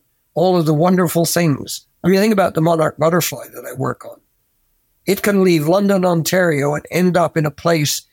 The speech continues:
in Mexico that it has never been to, its parents have never been to, its grandparents have never been to, and it was probably his great-great or great-great-great-grandmother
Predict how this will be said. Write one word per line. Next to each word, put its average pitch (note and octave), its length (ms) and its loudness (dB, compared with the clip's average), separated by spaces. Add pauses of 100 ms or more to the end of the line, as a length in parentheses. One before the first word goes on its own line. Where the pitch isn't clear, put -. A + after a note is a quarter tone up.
(180)
in F#3 200 2
Mexico D3 720 -2 (1120)
that D#3 140 2
it D#3 140 2
has C3+ 220 2
never G3+ 300 2
been D#3 260 2
to, C#3 320 -2 (800)
its D#3+ 200 -2
parents G3+ 500 0
have D#3 120 0
never D3+ 280 2
been C3 260 0
to, F3 280 -2 (260)
its E3+ 200 -2
grandparents G3 800 0
have B2+ 140 -2
never B2+ 260 0
been A#2+ 300 0
to, E3 260 -2 (600)
and D#3+ 100 0
it F3+ 40 0
was F3+ 160 0
probably G3 400 0
his D#3+ 180 0
great-great F3+ 680 0
or D#3 160 0
great-great-great-grandmother D3 1700 0